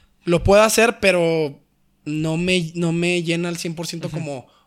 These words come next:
Speaker 1: dar una conferencia o como dar un podcast, como dar una reflexión, no me llena. Entonces, empiezo a hacer estos videos, digo, "Pues fuck it", me voy de viaje a, a Playa del Carmen con mi familia, güey, allá, ahí como que pienso muchas cosas.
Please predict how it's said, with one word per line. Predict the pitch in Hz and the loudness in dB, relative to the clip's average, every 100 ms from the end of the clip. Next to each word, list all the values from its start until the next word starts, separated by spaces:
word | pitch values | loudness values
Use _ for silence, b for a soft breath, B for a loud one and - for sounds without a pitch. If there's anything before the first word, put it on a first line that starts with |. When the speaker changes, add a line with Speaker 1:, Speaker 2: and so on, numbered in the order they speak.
| _ | _
Speaker 1:
dar | 147 139 | -10 -8
una | 143 160 | -6 -6
conferencia | 160 131 120 123 147 156 151 143 131 | -6 -6 -2 -2 0 -2 -4 -4 -4
o | 123 | -8
como | 127 123 120 | -12 -12 -10
dar | 123 | -8
un | 139 143 | -8 -8
podcast, | 131 143 143 143 131 127 | -4 -4 -2 -2 -2 -4
como | 120 117 | -8 -10
dar | 127 | -8
una | 143 | -10
reflexión, | 135 - 120 - 147 156 B B _ | -10 -12 -12 -10 -8 -10 B B _
no | 131 | -8
me | 131 135 | -4 -4
llena. | 127 123 113 151 | -6 -8 -12 -14
Entonces, | 127 123 131 143 147 - b b b _ _ _ _ _ - | -12 -10 -6 -4 -6 -8 b b b _ _ _ _ _ -10
empiezo | 147 123 - | -8 -4 -4
a | 151 | -4
hacer | 180 | -6
estos | 170 202 | -6 -6
videos, | 180 196 175 | -2 0 0
digo, | 160 147 135 | -4 -8 -10
"Pues | 135 - | -12 -8
fuck | 185 180 196 | -6 -6 -6
it", | 180 - _ - | -8 -12 _ -14
me | 131 | -10
voy | 123 | -4
de | 131 | -2
viaje | 156 165 190 185 | -2 -2 -2 -2
a, | 175 | -2
a | 143 - | -6 -10
Playa | 135 | -10
del | 165 170 | -10 -8
Carmen | 160 - | -4 -4
con | - 165 | -4 -10
mi | 156 | -10
familia, | 170 208 208 190 | -8 -6 -4 -4
güey, | 175 170 170 | -4 -4 -4
allá, | 139 131 127 | -4 -4 -4
ahí | 131 131 | -6 -8
como | 170 160 | -10 -10
que | 143 | -10
pienso | 139 135 | -10 -8
muchas | 160 160 170 | -8 -8 -8
cosas. | - 196 165 156 | -6 -8 -8 -12